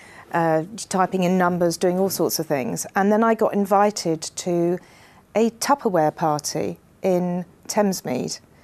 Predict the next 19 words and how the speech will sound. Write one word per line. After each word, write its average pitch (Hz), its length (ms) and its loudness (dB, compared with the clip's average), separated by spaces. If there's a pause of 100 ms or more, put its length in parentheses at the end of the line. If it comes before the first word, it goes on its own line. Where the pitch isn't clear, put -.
(400)
Um, 175 540 0 (280)
and 185 560 0 (360)
the 240 80 0
people 311 280 2
at - 60 2
the - 80 0
party, 220 540 2
the 180 100 -4
women 208 220 2
at - 80 -2
the 156 60 -10
party, 180 340 -2
knew 208 320 4
that 180 120 0
I - 60 -4
worked 180 420 0
at 165 160 0 (720)
Ann 170 200 0
Summers. 156 560 -2